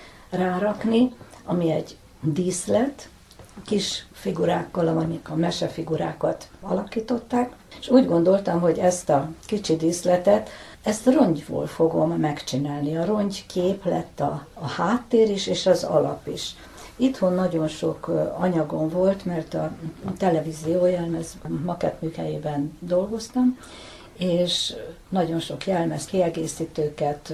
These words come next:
maszkokat készítettünk, de más színházaknak is, tehát itthon is el voltam látva anyagokkal,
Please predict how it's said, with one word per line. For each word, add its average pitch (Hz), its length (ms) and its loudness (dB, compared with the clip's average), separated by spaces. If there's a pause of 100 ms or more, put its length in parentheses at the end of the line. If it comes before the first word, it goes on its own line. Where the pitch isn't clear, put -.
(160)
maszkokat 165 600 -4
készítettünk, 185 800 -4
de 185 100 0
más 175 240 -2
színházaknak 147 840 -4
is, 180 160 -4
tehát 170 260 -6
itthon 180 320 -8
is 147 160 -8
el 151 160 -6
voltam 143 380 -8
látva 143 340 -8
anyagokkal, 202 720 -4